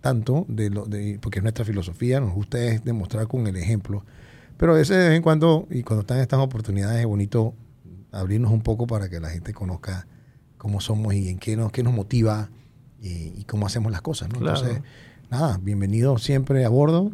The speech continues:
Speaker 1: y gracias por la invitación. Y vamos pa' Panamá, vamos, vamos a Panamá. Eh, todos podemos, como tú dijiste, el turismo, el turismo está en todos, de verdad que sí. Cada uno de nosotros tiene algún momento un rol que jugar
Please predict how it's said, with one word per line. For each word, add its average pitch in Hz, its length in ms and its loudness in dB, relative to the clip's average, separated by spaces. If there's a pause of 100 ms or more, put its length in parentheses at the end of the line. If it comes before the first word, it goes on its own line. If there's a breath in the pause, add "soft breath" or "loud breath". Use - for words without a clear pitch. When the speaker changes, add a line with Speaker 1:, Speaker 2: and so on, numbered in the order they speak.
Speaker 1:
y 104 340 -2
gracias 104 380 -2
por 92 200 -4
la 90 60 -4
invitación. 95 540 -2
Y 123 40 2
vamos 135 180 2
pa' 120 100 -4
Panamá, 120 340 -2
vamos, 120 300 -4
vamos 135 180 0
a 135 40 -4
Panamá. 135 460 2 (460 loud breath)
Eh, 101 540 -6
todos 185 240 6
podemos, 135 380 4
como 107 120 -2
tú 113 120 -2
dijiste, 98 300 -2
el 95 120 -6
turismo, 135 600 2
el 110 100 -2
turismo 139 280 2
está 139 140 -2
en 123 100 0
todos, 90 600 -6
de 98 80 -4
verdad 98 180 -2
que 113 140 -4
sí. 95 240 -4 (180)
Cada 147 520 -2 (120)
uno 143 260 0
de 131 40 2
nosotros 117 420 -4
tiene 120 240 -2
algún 113 240 0
momento 110 340 0
un 104 120 0
rol 104 300 0 (800 loud breath)
que 117 120 -2
jugar 107 480 2